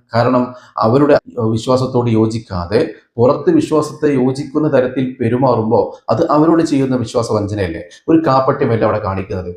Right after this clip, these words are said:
അപ്പൊ അത്തരം ചെറിയ രീതിയിലുള്ള കാപ്പട്യം പോലും മുസ്ലിങ്ങൾക്ക് പാടില്ല. ആ, മനസ്സിലൊന്ന് പുറത്ത് വേറൊന്ന് എന്ന രീതിയിലുള്ള ഒരു കാപ്പട്യം മുസ്ലിങ്ങൾക്ക് പാടില്ല എന്ന അടിസ്ഥാനത്തിൽ തന്നെയാണ് അത്തരം ആചാരങ്ങളിൽ മുസ്ലിങ്ങൾ പങ്കെടുക്കേണ്ട കാര്യമില്ല എന്ന് പറയുന്നത്.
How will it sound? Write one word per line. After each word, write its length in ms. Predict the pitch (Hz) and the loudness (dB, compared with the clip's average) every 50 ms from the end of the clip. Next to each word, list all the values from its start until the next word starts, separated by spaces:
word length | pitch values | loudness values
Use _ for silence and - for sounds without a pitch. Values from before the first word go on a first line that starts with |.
| - - - | -14 -20 -20
അപ്പൊ 140 | _ - - | _ -2 -2
അത്തരം 460 | 107 - - - - 170 165 165 170 165 - | -2 -2 -2 -4 -2 0 2 2 2 0 0
ചെറിയ 380 | - 151 131 143 156 180 180 | 0 2 2 4 4 4 4
രീതിയിലുള്ള 440 | 160 151 139 139 143 139 135 131 123 - - | 4 2 2 2 0 0 -2 -2 -4 -4 -4
കാപ്പട്യം 480 | 110 110 - - 120 110 - 123 127 123 | -6 -6 -6 -8 -10 -6 -4 -4 -2 0
പോലും 280 | 117 107 107 107 110 107 | 0 0 0 0 -2 -4
മുസ്ലിങ്ങൾക്ക് 560 | 98 90 - 113 120 117 110 107 104 - - - | -6 -8 -8 -6 -4 -2 -2 -2 -4 -6 -8 -4
പാടില്ല. 360 | - 92 98 113 123 120 92 90 87 - - - - - _ - | -2 0 2 2 2 2 0 -2 -4 -6 -10 -18 -20 -12 _ -2
ആ, 160 | 104 101 98 | 0 0 0
മനസ്സിലൊന്ന് 680 | 98 104 101 117 113 - 151 151 143 120 113 113 120 135 - - - - | 2 0 0 0 0 2 2 2 4 4 4 2 2 2 0 -4 -6 -4
പുറത്ത് 300 | 107 101 101 - - 120 | -4 -2 -2 -2 -2 0
വേറൊന്ന് 420 | 107 104 104 110 113 107 110 113 - - | 0 2 2 2 0 0 0 0 0 0
എന്ന 160 | 107 135 147 | 2 2 2
രീതിയിലുള്ള 420 | 127 127 123 123 127 123 120 117 117 | 2 2 0 0 0 0 0 -2 -4
ഒരു 80 | 110 - | -4 -4
കാപ്പട്യം 520 | 104 107 107 - - 127 - - 135 147 - - - - - _ - | -2 -4 -2 -4 -6 -10 -8 -6 -6 -6 -6 -8 -14 -20 -12 _ 0
മുസ്ലിങ്ങൾക്ക് 600 | 131 139 139 - 180 180 185 160 139 127 131 139 - - | 0 0 2 2 2 2 2 2 2 0 0 -2 -2 0
പാടില്ല 400 | 107 104 113 127 127 139 123 113 113 113 110 - _ _ _ - - | 2 2 2 2 2 2 2 2 2 2 0 -2 _ _ _ -2 0
എന്ന 240 | 110 113 123 143 170 | 2 4 4 4 4
അടിസ്ഥാനത്തിൽ 600 | 160 143 127 131 - - 151 147 147 147 - 156 147 | 4 4 2 0 0 0 2 2 2 0 0 -2 0
തന്നെയാണ് 640 | - 139 117 123 127 139 139 127 113 110 107 101 110 131 135 - - - - - - | 0 0 0 2 2 2 4 2 2 2 0 0 -2 -2 -4 -6 -12 -20 -8 -6 -6
അത്തരം 300 | 107 - 147 143 139 135 | -2 0 2 2 4 2
ആചാരങ്ങളിൽ 580 | 123 120 120 120 127 123 120 120 113 113 113 113 113 113 - - - | 2 2 2 2 0 0 0 0 -2 -2 -2 -4 -6 -8 -14 -12 -10
മുസ്ലിങ്ങൾ 340 | 120 120 135 143 139 139 127 | -6 -2 0 0 2 0 0
പങ്കെടുക്കേണ്ട 600 | 135 123 110 113 120 120 113 107 - 117 107 113 | 0 -2 0 2 2 2 2 0 -2 -2 -4 -4
കാര്യമില്ല 480 | 107 - 101 101 101 110 107 104 101 110 | -4 -2 -2 -2 -2 -2 -4 -4 -2 -2
എന്ന് 200 | 110 107 101 107 | -2 -2 -2 -4
പറയുന്നത്. 320 | 104 104 101 95 95 90 | -4 -4 -4 -4 -6 -8